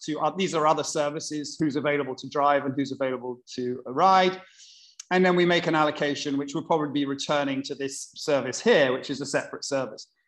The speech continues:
So that's a very typical setup. And a software team, in Amazon, a team of about six to eight people would own something like that. They don't do driver allocation,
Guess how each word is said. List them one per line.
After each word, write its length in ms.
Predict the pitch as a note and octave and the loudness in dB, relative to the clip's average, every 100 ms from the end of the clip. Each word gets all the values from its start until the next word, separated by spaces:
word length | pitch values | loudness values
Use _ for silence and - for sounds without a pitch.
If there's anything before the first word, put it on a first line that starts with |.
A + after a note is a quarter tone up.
| _ | _
So 100 | - | 2
that's 220 | G3+ C4+ A3+ | 4 4 4
a 40 | |
very 280 | G3 A#3 A3 | 2 4 4
typical 400 | A#3 G#3+ F#3 F3 | 4 4 2 0
setup. 560 | - G3+ - B2 B2+ - _ _ - | 2 0 0 -4 -6 -14 _ _ 0
And 120 | E3+ | 2
a 80 | F3 | 2
software 440 | G3 A3 G3 E3+ | 4 2 4 2
team, 560 | - G3 F3+ E3 C#3 - | 2 2 4 2 -2 -2
in 100 | F3 | 2
Amazon, 540 | G3 G3 F3 E3+ D3+ D#3+ | 4 2 2 0 -2 -6
a 40 | |
team 380 | - F#3 E3+ D#3+ | -2 0 2 0
of 140 | D#3 | -2
about 400 | D3 C#3+ C#3 C#3 | -2 0 0 -2
six 400 | - D3+ - - | -8 -10 -10 -10
to 120 | - C#3+ | -2 -2
eight 180 | C#3 | -2
people 300 | C#3 C3+ C3+ B2 | -2 -2 -2 -6
would 120 | B2+ | -6
own 180 | B2 A#2 | -6 -6
something 320 | - A#2+ B2 | -8 -10 -8
like 160 | A#2 A#2 | -8 -8
that. 200 | A#2 - - | -8 -8 -10
They 60 | C3 | -10
don't 160 | B2+ | -6
do 180 | C3 B2 - _ _ _ _ _ _ _ _ _ _ _ | -6 -6 -8 _ _ _ _ _ _ _ _ _ _ _
driver 340 | C#3+ C#3 A#2+ | 0 0 0
allocation, 580 | A#2+ A#2 - A2+ - A#2+ | -4 -4 -8 -12 -10 -12